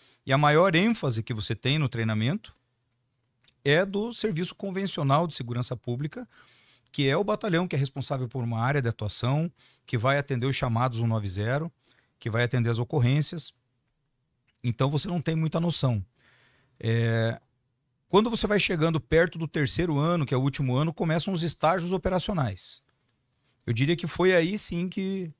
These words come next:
começou a, a, a haver essa, essa simpatia, a partir do momento do primeiro estágio que eu tirei na antiga Companhia de Polícia de Choque. A Companhia de Polícia de Choque, ela é o que hoje são todos esses batalhões aí que você tá vendo.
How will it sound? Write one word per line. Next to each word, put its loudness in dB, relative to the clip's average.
começou 0
a, 2
a, -4
a -4
haver -2
essa, -2
essa -2
simpatia, -2
a -20
partir 2
do 2
momento 0
do -4
primeiro -2
estágio 4
que -4
eu 0
tirei 0
na -2
antiga 0
Companhia 0
de -2
Polícia 0
de -4
Choque. -4
A -6
Companhia 4
de 2
Polícia 0
de -4
Choque, 0
ela 2
é 2
o -8
que -2
hoje 2
são -2
todos -2
esses -2
batalhões 0
aí 2
que -8
você -6
tá -8
vendo. -6